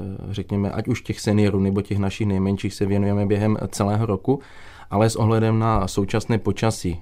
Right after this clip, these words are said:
eh, a nadcházející období té snížené viditelnosti, zintenzivňujeme to preventivní působení, eh, v této oblasti. Například, eh, od začátku tohoto týdne, to znamená od včerejška, v celém Moravskoslezském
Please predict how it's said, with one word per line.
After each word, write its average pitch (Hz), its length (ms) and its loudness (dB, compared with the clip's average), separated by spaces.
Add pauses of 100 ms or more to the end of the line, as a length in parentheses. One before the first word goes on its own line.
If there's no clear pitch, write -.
eh, - 60 -8 (420)
a 95 100 -2
nadcházející 98 840 0
období 101 520 0 (260)
té 101 140 -4
snížené 104 420 2
viditelnosti, 101 680 -2 (640)
zintenzivňujeme 98 880 2
to 101 100 -8
preventivní 104 540 0
působení, 104 720 2 (380)
eh, 101 180 2
v - 60 -8
této 104 280 2
oblasti. 98 440 0 (300)
Například, 107 520 -2
eh, 110 40 4 (260)
od 104 140 -2
začátku 107 400 0
tohoto 104 340 0
týdne, 110 360 0
to 95 100 -6
znamená 87 200 -4
od 104 120 -6
včerejška, 104 480 -2
v 90 100 -8
celém 117 320 4
Moravskoslezském 98 800 -2